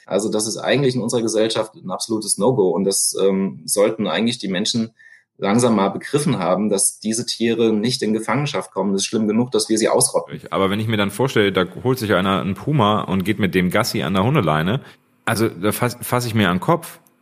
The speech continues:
Speaker 2: Also mir fehlen die Worte.
Speaker 1: Was ich jetzt hier auch in den letzten fünf Jahren mitbekommen hab, ähm, also man, ja, stellt die, äh, die Intelligenz mancher Menschen wirklich hier in Frage und auch,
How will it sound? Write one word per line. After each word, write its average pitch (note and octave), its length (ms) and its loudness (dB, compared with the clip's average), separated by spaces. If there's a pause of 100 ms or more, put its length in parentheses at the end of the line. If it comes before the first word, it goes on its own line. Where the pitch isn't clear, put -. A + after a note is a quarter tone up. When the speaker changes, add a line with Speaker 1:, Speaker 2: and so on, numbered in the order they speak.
(120)
Speaker 2:
Also G#2 180 2
mir G2+ 120 4
fehlen A2+ 220 0
die F#2+ 120 0
Worte. C3 380 0 (220)
Speaker 1:
Was B2 280 -2
ich B2+ 100 0
jetzt B2+ 140 0
hier C3+ 200 4
auch B2+ 60 4
in C3 60 2
den A#2 100 4
letzten A#2+ 260 0
fünf A2+ 200 -2
Jahren D3 280 4
mitbekommen C3+ 480 0
hab, B2+ 220 0
ähm, A#2 720 0 (120)
also A2 260 0
man, A2 540 0 (680)
ja, G2+ 280 0
stellt A#2 380 0
die, A2+ 440 2 (260)
äh, - 200 -2 (260)
die - 80 -6
Intelligenz A2+ 540 2
mancher A2+ 220 2
Menschen G#2+ 320 0
wirklich - 220 -4
hier G2+ 160 2
in F#2+ 120 -2
Frage G#2+ 580 2
und G2 400 0
auch, G2+ 400 0